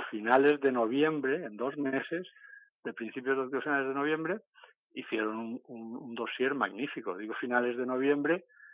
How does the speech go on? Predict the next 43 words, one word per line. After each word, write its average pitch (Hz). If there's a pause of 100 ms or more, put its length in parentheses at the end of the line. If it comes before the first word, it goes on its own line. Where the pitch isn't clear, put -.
(240)
porque 127
aunque 110
el 104
plazo 131
acaba 143
el 147
treinta 127
y 120
uno 147
de 147
diciembre, 147
durante 113
el 110
mes 127
de 151
diciembre, 151 (460)
ese -
dossier, 147
a 131
través 120
de 147
la 139
Generalitat, 143 (120)
se 117
tenía 117
que 143
presentar 139
al 143
Consejo 120
Nacional 135
de -
Patrimonio, 160 (760)
aprobarlo 123
el 110
Consejo, 113 (100)
eh, 127
Nacional 135
de 147
Patrimonio, 131
eran 110
todos 117
los 123
directores 123